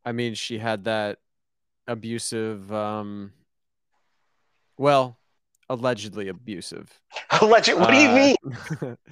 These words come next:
Speaker 1: <laughs> no, I just kept, I remember I kept making excuses for all the terrible things
Speaker 2: Yeah.
Speaker 1: she did. Uh,
Speaker 2: Gotta hear both sides.
Speaker 1: but no, yeah, she had that guy who was just making out with <laughs>
Speaker 2: Mm.
Speaker 1: other women in her house, and then he hit her. She's covering up the bruise right now.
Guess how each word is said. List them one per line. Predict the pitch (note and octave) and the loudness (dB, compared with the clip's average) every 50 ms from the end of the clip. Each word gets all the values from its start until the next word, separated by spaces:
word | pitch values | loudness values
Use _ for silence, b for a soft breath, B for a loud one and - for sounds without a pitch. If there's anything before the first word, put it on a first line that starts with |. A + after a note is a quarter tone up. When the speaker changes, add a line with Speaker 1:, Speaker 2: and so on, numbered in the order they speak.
| - - - | -20 -20 -20
Speaker 1:
<laughs> | - _ - - - | -20 _ -20 -14 -6
no, | A#2+ A#2 | -2 0
I | A#2 B2 B2+ | 0 0 0
just | A#2+ B2 - - - | -2 -6 -10 -8 -6
kept, | - B2 A2+ - - | -4 -4 -4 -4 -4
I | A2+ A#2 | -4 -4
remember | A2 A2+ A2 G#2+ A2 | -4 -4 -6 -4 -6
I | G#2+ | -6
kept | G2 - A#2 F#2 | -6 -6 -8 -8
making | G2 G#2 G2+ G2+ G2 F#2 | -8 -8 -10 -10 -10 -12
excuses | F2+ - - - G#2+ G2 - - G2 F2+ | -12 -14 -14 -12 -12 -12 -12 -12 -16 -18
for | - - F#2+ F2+ E2 D#2+ - _ - | -16 -16 -14 -14 -14 -16 -18 _ -14
all | F2 F#2 F2+ | -12 -12 -12
the | F#2 E2+ | -12 -14
terrible | - G2+ G2 F#2 F2 F#2+ F#2 | -12 -10 -10 -10 -10 -10 -10
things | - G2 G2 | -8 -2 4
Speaker 2:
Yeah. | A2+ A2+ A2+ A2 A#2+ G#2+ | 6 6 8 6 6 2
Speaker 1:
she | F#2+ | -2
did. | F#2 - E2+ - | -10 -14 -12 -8
Uh, | G#2+ A2+ A2+ A2+ A2 G#2+ - _ _ _ _ _ _ _ _ _ _ _ _ - | -4 -2 -2 -2 -2 -4 -8 _ _ _ _ _ _ _ _ _ _ _ _ 4
Speaker 2:
Gotta | B2+ A#2+ B2 | 6 6 6
hear | B2+ C3+ B2+ | 8 6 6
both | - C3 B2+ - | 6 6 6 6
sides. | - - C3+ - - - - - - - _ - | 4 2 2 2 2 -2 -10 -18 -20 -20 _ -4
Speaker 1:
but | C#3+ D3 | -2 2
no, | D#3+ F3 | 2 4
yeah, | E3+ E3+ D#3+ C3 A#2 | 4 4 4 2 2
she | - - C3 B2+ | 0 -4 -4 -4
had | B2+ B2+ B2 A#2+ | -2 -2 -2 0
that | C3 B2+ G2+ | -2 -2 0
guy | G#2 A2+ A#2 A#2+ B2 B2 | 0 2 2 2 2 0
who | A#2+ B2 A#2 | -2 -4 -6
was | A#2 A#2 G#2 F#2+ | -6 -8 -10 -10
just | G#2+ G#2+ - - - - | -10 -10 -10 -10 -12 -14
making | - G#2 G#2+ A2 A2+ A2+ - - A#2 A#2 A2 | -16 -12 -8 -6 -6 -6 -6 -8 -8 -6 -4
out | A2 A2+ A#2 A#2 A#2 A2+ - _ _ _ - | -2 -2 -2 -2 -4 -6 -8 _ _ _ -12
with | B2 A#2+ A#2+ A2+ - - - - _ _ | -8 -6 -6 -6 -8 -12 -20 -20 _ _
<laughs> | _ _ - | _ _ -12
Speaker 2:
Mm. | C3 - - - A#2+ | -12 -10 -10 -8 -4
Speaker 1:
other | C3 C#3 B2 C#3 C3+ C3 B2+ B2+ B2+ B2+ A#2 - | -2 -2 -2 0 -2 -2 -2 -2 -4 -6 -8 -10
women | - A2 A2+ A#2+ C3 C3+ D3 D3+ D3+ D3 D3 C#3+ | -14 -12 -8 -6 -6 -4 -4 -4 -4 -6 -6 -8
in | - - B2 B2+ B2+ | -10 -10 -10 -10 -10
her | C3 B2 A#2+ G#2+ | -10 -10 -10 -10
house, | G#2 A2+ G#2+ B2 C3+ C#3+ C#3 - - | -8 -6 -4 -2 -2 -4 -4 -6 -10
and | A#2 A#2 | -10 -10
then | A2+ A2 | -10 -12
he | G#2 A2 A2 G#2 F#2+ | -12 -12 -14 -14 -12
hit | F#2 - A#2+ A#2+ A#2+ | -10 -10 -10 -10 -8
her. | - C3+ C3+ C3+ | -10 -10 -10 -10
She's | - - G#2+ - | -10 -12 -16 -12
covering | - A#2+ A2+ G#2+ A#2+ A#2 | -10 -10 -8 -8 -8 -10
up | A2+ G#2 | -10 -10
the | - G#2 | -12 -14
bruise | F#2 G#2 G#2+ A#2 B2 A#2 | -10 -10 -8 -8 -8 -6
right | A#2 A2+ A2 G#2 | -6 -6 -6 -8
now. | G2 G2+ A2 B2 B2+ C3+ | -8 -10 -12 -12 -12 -14